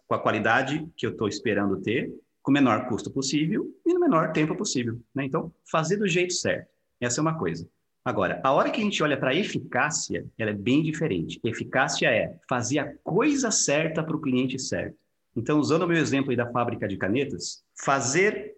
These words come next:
uma caneta de forma super eficiente não adianta nada se ninguém comprar aquela caneta. Ou seja, será que aquela caneta que eu produzi é a caneta certa pra aquele meu público, pra aquele meu consumidor?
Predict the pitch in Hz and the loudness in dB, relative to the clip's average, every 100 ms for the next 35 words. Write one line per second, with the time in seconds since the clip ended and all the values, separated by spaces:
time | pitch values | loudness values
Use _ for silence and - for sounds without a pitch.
0 | - 147 151 135 135 135 120 120 135 131 | -2 0 2 2 2 2 -2 0 0 2
1 | 123 - - - 262 214 165 - 123 - | 2 0 -6 -2 0 2 0 0 -2 2
2 | 131 160 156 92 - - _ 113 113 104 | 2 2 0 -4 -8 -16 _ -4 -2 -2
3 | 151 175 160 107 135 120 92 - - - | -2 0 0 0 0 0 -2 -6 -12 -2
4 | 127 135 151 160 160 131 127 127 127 139 | 2 4 4 2 0 2 0 0 -2 0
5 | 120 92 - _ - 117 - 104 98 - | 0 0 -4 _ -6 -4 0 0 0 0
6 | 175 277 349 262 - 233 214 156 139 156 | 0 0 -2 -4 -2 -2 2 2 4 2
7 | 151 131 135 123 113 104 101 - 160 196 | 0 0 0 -2 0 -2 -2 -2 -2 0
8 | 165 156 143 - 139 175 190 98 120 - | 0 0 0 -2 0 0 0 -4 -6 -6
9 | 107 120 113 98 - 139 165 110 98 101 | -6 -2 -2 -2 -2 -2 -2 -4 -6 -8
10 | 95 104 104 101 98 - 98 90 113 156 | -6 -2 -2 -2 -6 -6 -4 -4 -2 -4